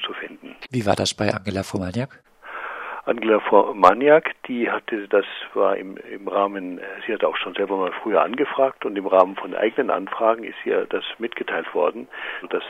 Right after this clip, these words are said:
Speaker 1: da, äh, Daten über sie gespeichert würden. Das, um das mal so zu nehmen, bei Angela Forma-, Formaniak wurde gesagt, sie sei im Zusammenhang von linksextremistischen Bestrebungen aufgefallen.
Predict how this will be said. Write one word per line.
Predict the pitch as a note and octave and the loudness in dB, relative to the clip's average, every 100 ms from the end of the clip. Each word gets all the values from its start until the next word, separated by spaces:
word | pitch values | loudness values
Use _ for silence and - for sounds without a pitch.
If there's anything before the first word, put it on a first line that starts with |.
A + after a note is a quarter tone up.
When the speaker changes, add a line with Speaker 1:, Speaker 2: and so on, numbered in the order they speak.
| - | -2
Speaker 1:
da, | F#2+ F2+ F2 - - | 2 2 0 -6 -14
äh, | - - - | -12 -10 -2
Daten | F#2 - - | -2 -2 -6
über | F#2+ - | -8 -8
sie | F2+ | -4
gespeichert | - - F2+ G2 C3 - | -4 0 0 0 -4 -2
würden. | B2 A#2 - - - - - | -2 -2 -10 -10 -8 -8 -2
Das, | - F2+ - - - - F2+ - | 4 4 2 -8 -12 -10 -10 -10
um | - G#2+ | -10 -4
das | G2+ F#2+ | -4 -2
mal | G2 F#2 F2 A2 | -4 -6 -4 -6
so | A2 | -6
zu | - | -4
nehmen, | B2 A#2+ | -2 2
bei | G#2 G2 | 6 6
Angela | - - F#2 | 4 -2 -4
Forma-, | - F#2+ F#2+ G2 - - | -4 -2 -2 -2 -8 -16
Formaniak | - F#2+ F#2+ A2+ A2 | -4 0 0 0 -2
wurde | G2+ G2 | -2 -4
gesagt, | F#2 - F#2+ F#2 - - - - | -6 -2 -2 -2 -6 -6 -6 -6
sie | F#2+ | -4
sei | F#2 G2+ | 0 0
im | G2 F#2+ | -2 -6
Zusammenhang | F#2+ G2+ G#2+ G2+ G2+ G2 - F2 F#2+ G2+ - | -2 0 2 0 0 -6 -10 -18 -14 -12 -8
von | A2+ F#2+ F#2 G2+ | -6 -6 -8 -6
linksextremistischen | G2+ C3+ - - - - G#2+ A2 - - G2+ | -4 -4 -6 -8 -8 -8 -6 -4 -4 -6 -6
Bestrebungen | F#2+ - A#2+ B2 A#2 G2 | -4 -2 -2 -2 -2 -4
aufgefallen. | - G#2+ - B2+ - A#2 C3 | -4 -4 -4 -4 0 0 -2